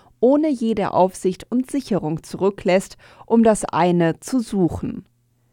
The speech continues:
Was auf den ersten Blick als absurdes Verhalten des Hirten erscheinen mag, ergibt einen Sinn, wenn man die Futterliebe der blökenden Herde kennt.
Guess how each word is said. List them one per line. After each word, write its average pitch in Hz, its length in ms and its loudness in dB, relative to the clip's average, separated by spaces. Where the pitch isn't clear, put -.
Was 208 200 0
auf 208 100 0
den 208 180 -4
ersten 240 520 -4
Blick 240 280 -2
als - 160 -6
absurdes 247 600 -2
Verhalten 226 500 -4
des 175 180 -4
Hirten 254 360 -2
erscheinen 277 600 -4
mag, 160 320 0
ergibt - 420 -2
einen 185 220 0
Sinn, 208 360 4
wenn 185 160 -2
man 170 140 -2
die - 120 -6
Futterliebe 190 680 -4
der 160 100 4
blökenden 151 640 -4
Herde 240 380 -2
kennt. - 500 -8